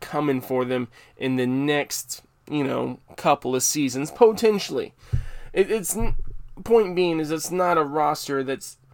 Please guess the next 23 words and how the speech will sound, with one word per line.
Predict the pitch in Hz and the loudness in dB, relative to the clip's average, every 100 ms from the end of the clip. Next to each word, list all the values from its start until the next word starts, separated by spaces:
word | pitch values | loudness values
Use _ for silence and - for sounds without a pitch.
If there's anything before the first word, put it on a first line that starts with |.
| - | -16
void | 135 127 151 160 160 147 131 - | -12 -2 2 4 6 4 2 0
of | 135 - | 0 0
any | 143 139 131 | -4 -2 -2
talent | 120 - 135 135 120 104 - | -4 -6 -2 0 -2 -4 -6
there. | 92 69 - - - - - - - - | -6 -6 -10 -18 -18 -18 -18 -20 -20 -6
And | 156 196 | -2 0
then | 233 240 202 | 2 0 -2
you | 196 | -6
follow | - 196 190 | -2 0 2
it | 190 175 | 2 4
up | 180 - - - | 2 0 -14 -14
with | 143 165 170 147 - - _ _ _ _ _ - _ - | 0 4 4 0 -8 -20 _ _ _ _ _ -20 _ -2
not | 196 214 180 | 2 2 0
just | 202 180 - - - - - - - _ | -2 -2 -8 -16 -20 -20 -20 -20 -20 _
beating | 202 226 208 208 170 139 117 - - - | -2 0 0 2 4 2 -2 -10 -12 -8
the | 143 156 143 135 - - - - - - - - - 151 | -2 0 4 2 0 -8 -18 -20 -20 -20 -20 -20 -12 -2
Athletics, | 147 143 135 139 165 175 127 - - - _ _ _ _ - - - - - - - | 0 0 -2 0 2 2 0 -6 -16 -16 _ _ _ _ -12 -10 -10 -12 -16 -18 -12
the | 156 175 - | -8 -6 0
A's, | - 208 208 156 143 | 2 4 4 2 2
a | 147 | 2
team | - 196 196 185 | 2 -2 0 2
that | 170 - | 2 4
is | 160 131 - | 2 0 -4